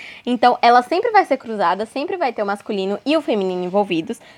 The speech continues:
sempre vai ser interna, sempre vai acontecer dentro da planta, só que ela pode ser tanto monoica, tanto um organismo só fazer esse processo com os dois estróbilos que ele tem, quanto dioica você usar um estróbilo de cada organismo, certo?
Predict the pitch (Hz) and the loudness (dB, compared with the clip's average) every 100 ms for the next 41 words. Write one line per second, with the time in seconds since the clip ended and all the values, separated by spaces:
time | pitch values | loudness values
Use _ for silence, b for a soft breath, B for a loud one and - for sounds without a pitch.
0 | b - 370 508 466 294 - 240 226 - | b 2 4 4 4 4 2 -4 -2 -2
1 | 196 233 226 254 269 254 226 226 208 - | -2 -2 -4 -6 -2 0 0 -2 -10 -8
2 | 190 226 294 381 370 262 220 240 330 b | -4 -4 -2 2 2 4 2 0 -2 b
3 | b b - 359 466 - 311 311 294 285 | b b 0 2 2 4 4 6 4 2
4 | 277 269 294 269 330 427 381 233 220 269 | 0 -2 -4 -4 -2 0 -2 0 0 -2
5 | 311 - 330 - 311 - 285 320 269 240 | -4 -2 0 0 -2 0 2 2 2 0
6 | 220 220 214 - 233 - - - 208 196 | 0 -2 0 8 8 8 0 2 2 2
7 | - - 208 214 302 302 226 - 208 208 | -6 -6 0 0 0 -2 -4 -6 -4 -2
8 | 196 214 - 190 185 202 - 233 285 277 | -4 -4 -4 -4 -2 -2 -2 -4 -4 -4
9 | 302 B B B 349 349 302 370 294 302 | -6 B B B 4 4 4 6 6 4
10 | 285 302 262 247 240 254 - 214 233 247 | 0 0 -2 -2 -4 -6 0 0 0 -6
11 | 254 226 220 254 339 269 - - - 254 | -4 -4 -4 -2 -4 -4 -10 -20 -2 -2
12 | 285 | -2